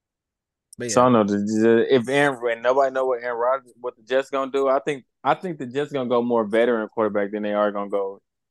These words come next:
Speaker 2: young quarterback. So I don't think the Jets will. They're gonna be a top ten pick, but I don't think they're gonna get a quarterback.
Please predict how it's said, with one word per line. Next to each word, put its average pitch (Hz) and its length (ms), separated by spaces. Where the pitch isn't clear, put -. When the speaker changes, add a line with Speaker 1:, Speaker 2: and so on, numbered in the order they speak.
Speaker 2:
young 113 340
quarterback. 120 580
So 117 380
I 110 100
don't 127 160
think 123 140
the 113 80
Jets 117 360
will. 107 420
They're 131 180
gonna 156 120
be 123 120
a 107 40
top 113 240
ten 107 180
pick, 110 260
but 110 100
I 113 60
don't 120 140
think 110 120
they're 110 120
gonna 107 180
get 107 100
a 98 80
quarterback. 98 580